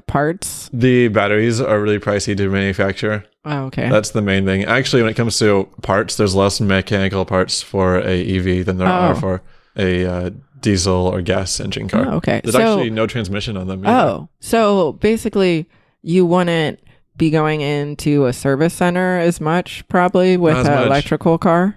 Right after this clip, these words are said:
Speaker 2: They're cheaper in the lifespan
Speaker 1: Mm-hmm.
Speaker 2: cost,
Speaker 1: For the
Speaker 2: but not in the
Speaker 1: consumer.
Speaker 2: upfront cost because batteries are pricey.
Speaker 1: Okay, I see.
Speaker 2: Also, just like the bike thing, they plan on doing a car-to-go system.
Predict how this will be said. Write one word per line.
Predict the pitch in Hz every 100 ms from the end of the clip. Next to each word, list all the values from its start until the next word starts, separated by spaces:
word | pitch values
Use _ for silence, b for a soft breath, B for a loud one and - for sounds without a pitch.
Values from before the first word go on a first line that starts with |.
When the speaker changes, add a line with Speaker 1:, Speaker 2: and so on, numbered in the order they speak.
| -
Speaker 2:
They're | 110
cheaper | - 139 139 127
in | 120 117 107
the | 95
lifespan | 98 101 - - - - 95 92 92 92
Speaker 1:
Mm-hmm. | 190 196 190
Speaker 2:
cost, | - 95 - - -
Speaker 1:
For | 165 160
the | 143
Speaker 2:
but | 135
not | 113 117 117
in |
the | 104 101
Speaker 1:
consumer. | 165 - 98
Speaker 2:
upfront |
cost | 95 92 92
because | - 95 92 87
batteries | 90 90 92 87
are | 90
pricey. | - - - 69 - -
Speaker 1:
Okay, | 170 - 131 -
I | 185
see. | - - 170 185 -
Speaker 2:
Also, | 156 196 143 104
just | 101 95
like | 98 92
the | 95
bike | 92 92
thing, | 95 95 95
they | 95
plan | 110 101
on | 98
doing | 98 98 98
a | -
car-to-go | - 175 - 92 98
system. | 110 107 - - 98